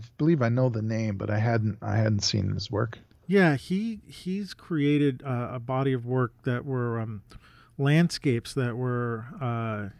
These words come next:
Speaker 2: um, I don't know, best way to describe, I mean, the, the, not the best way to describe it, but practical way to describe it was they were, you know, uh, imaginary landscapes. You know, he takes,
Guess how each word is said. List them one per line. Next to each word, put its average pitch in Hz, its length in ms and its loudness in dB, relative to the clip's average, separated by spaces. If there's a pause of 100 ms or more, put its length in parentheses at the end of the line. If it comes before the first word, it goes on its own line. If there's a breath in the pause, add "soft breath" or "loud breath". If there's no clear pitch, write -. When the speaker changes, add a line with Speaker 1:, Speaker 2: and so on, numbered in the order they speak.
(300 soft breath)
Speaker 2:
um, 104 480 -8 (120)
I 143 40 -8
don't 139 100 -4
know, 107 60 -6
best 135 180 -2
way 160 60 6
to 135 40 2
describe, 139 320 0
I 151 40 6
mean, 143 140 8
the, 117 100 0 (260 soft breath)
the, 120 140 0 (300)
not 143 160 -2
the 101 80 -4
best 127 280 2
way 123 60 -4
to 104 60 -8
describe 107 340 -4
it, 101 100 -4
but 117 120 -4 (680 loud breath)
practical 160 420 6
way 123 120 2
to 120 40 2
describe 117 360 0
it 120 60 0
was 120 360 -4
they 139 120 4
were, 131 200 0 (100)
you 156 120 0
know, 127 140 0 (280)
uh, 127 300 0 (120)
imaginary 156 560 4
landscapes. - 680 0 (120)
You 117 60 -4
know, 120 160 -6
he 127 60 -4
takes, - 460 -6